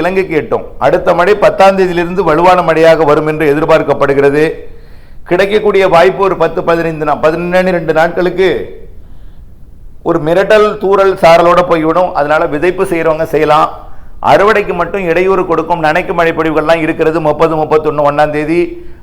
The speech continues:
அப்புறம் ஆறு, ஏழு, எட்டு தேதி பிப்ரவரி இருக்கு. பிப்ரவரி பத்துல இருந்து ஒரு, இங்க வலு-, பதினாறாம் தேதி கண்டிப்பா தெரியுது ஒரு வலுவான நிகழ்வாக. அதே போல பிப்ரவரி இறுதியிலையும் ஒரு வலுவான நிகழ்வு இருக்கு. தமிழ்நாட்டில் ஒரு பரவலான மழை பொழிவை கொடுப்பதற்கு பிப்ரவரி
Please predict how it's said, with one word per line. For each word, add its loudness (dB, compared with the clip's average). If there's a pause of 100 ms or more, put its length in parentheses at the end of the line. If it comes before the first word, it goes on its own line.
(140)
அப்புறம் 4 (140)
ஆறு, 4 (120)
ஏழு, 0 (100)
எட்டு -4 (100)
தேதி -4
பிப்ரவரி 0 (380)
இருக்கு. -6 (340)
பிப்ரவரி 0
பத்துல 0
இருந்து -6
ஒரு, 0
இங்க -4
வலு-, 2
பதினாறாம் 2
தேதி -2
கண்டிப்பா -2
தெரியுது -6
ஒரு -2
வலுவான 2
நிகழ்வாக. 2 (880)
அதே 0
போல 0
பிப்ரவரி 0
இறுதியிலையும் 0
ஒரு -2
வலுவான 2
நிகழ்வு -4
இருக்கு. -6 (100)
தமிழ்நாட்டில் 0
ஒரு -2
பரவலான 4
மழை -2
பொழிவை -6
கொடுப்பதற்கு -2
பிப்ரவரி 2